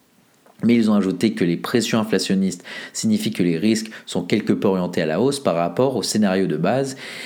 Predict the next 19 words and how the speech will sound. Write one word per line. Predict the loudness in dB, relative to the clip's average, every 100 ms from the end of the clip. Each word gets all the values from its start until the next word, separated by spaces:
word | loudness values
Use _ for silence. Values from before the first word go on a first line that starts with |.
| -2
et | -2
qu'il | 2 0
est |
possible | 2 0 2 -2 0
que | 0
les | 2
responsables | 2 0 -2 -2 0 2
agissent | 0 0 -2 -2 -4
à | -4
chaque | 0 -2 -2
réunion | 0 2 2 0
jusqu'à | -2 -2 -4
ce | -2
que | -4
la | -2
situation | -4 -2 0 0 0
de | 0
l'inflation | 0 -2 -2 -4 -4
change. | -4 -4 -6 -8 -12